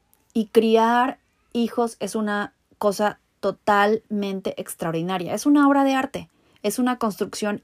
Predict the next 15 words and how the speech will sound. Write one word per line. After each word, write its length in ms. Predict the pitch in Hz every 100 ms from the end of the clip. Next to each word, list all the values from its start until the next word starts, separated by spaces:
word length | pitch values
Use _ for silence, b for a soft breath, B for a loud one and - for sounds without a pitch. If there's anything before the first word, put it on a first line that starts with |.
| -
enorme 600 | 190 190 208 226 233 262
y 160 | 269 220
es 160 | 220
lo 160 | 233 233
más 300 | 226 254 277
bello 200 | 277 269
del 140 | 254
mundo. 400 | 247 262 240 - - B B B B
Entonces 460 | 226 220 240 226 240
no 200 | 254 233
podemos 800 | 277 262 247 233 240 226 - - _ _ _ -
pensar 540 | 208 185 220 196 202
que 120 | 202
algo 440 | 196 196 196 202 196
como, 540 | 185 170 165 156